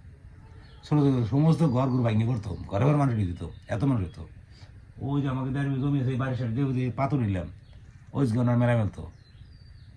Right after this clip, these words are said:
তাহলে খাওয়া দাওয়া দিত, উনি এক কেজি চাল আর এক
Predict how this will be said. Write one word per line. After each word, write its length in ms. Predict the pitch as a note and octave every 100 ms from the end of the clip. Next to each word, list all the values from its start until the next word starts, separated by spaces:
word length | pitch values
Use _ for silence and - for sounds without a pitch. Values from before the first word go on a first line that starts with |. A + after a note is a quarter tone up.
| - - - - - -
তাহলে 220 | A#2 C3+
খাওয়া 240 | B2+ A#2+ B2
দাওয়া 180 | D3 B2+
দিত, 180 | A2
উনি 300 | A#2+ B2+ C#3+
এক 160 | C#3+ -
কেজি 220 | D3 C#3
চাল 440 | B2+ C#3+ D3 G3 G#3 - - - - - - - - - - -
আর 240 | A2 A2 A2
এক 140 | A2+